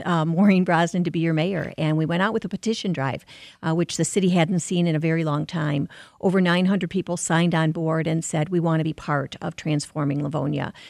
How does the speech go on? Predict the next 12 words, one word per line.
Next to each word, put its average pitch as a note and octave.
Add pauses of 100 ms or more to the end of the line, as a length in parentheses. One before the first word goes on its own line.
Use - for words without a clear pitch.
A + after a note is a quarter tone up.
(160)
So G3
we F#3
thought, D#3
"This G#3
is E3+
the D3+
right C#3+
time C#3
to -
begin D#3
talking D3+
about D3